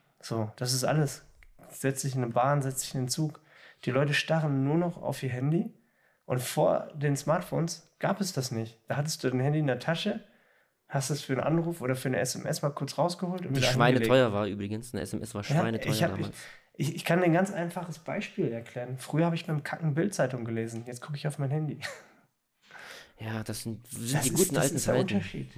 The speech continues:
Speaker 2: Ja, ja.
Speaker 1: Da hast du eine Bildzeitung zum Kacken gehabt.
Speaker 2: Ja.
Speaker 1: So, weißt du, ähm, da
Speaker 2: Wenn du
Speaker 1: gab's
Speaker 2: so
Speaker 1: auch wirklich
Speaker 2: Und wenn du zu lange auf dem
Speaker 1: Ähm.
Speaker 2: Klo saßt, hast du dir damit dann den Arsch abgewischt.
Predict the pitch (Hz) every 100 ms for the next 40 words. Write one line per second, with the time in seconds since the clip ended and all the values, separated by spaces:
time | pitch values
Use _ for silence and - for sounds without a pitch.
0 | 110 110 113 110 107 107 131 143 143 147
1 | 131 170 180 196 170 160 - 175 - 202
2 | 143 120 127 117 - _ - 113 110 -
3 | _ _ _ - 131 123 131 160 196 -
4 | - - - 139 135 131 131 147 170 180
5 | 151 156 170 170 - - 123 131 139 -
6 | 123 147 120 131 139 139 151 147 139 139
7 | 131 131 123 127 123 123 120 113 113 -
8 | - 104 101 107 -